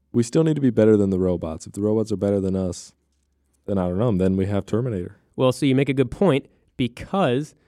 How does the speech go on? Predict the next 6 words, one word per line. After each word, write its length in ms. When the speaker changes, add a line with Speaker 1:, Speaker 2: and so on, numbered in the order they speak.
Speaker 2:
that 280
underlines, 680
right, 220
this 500
conflict 580
of 440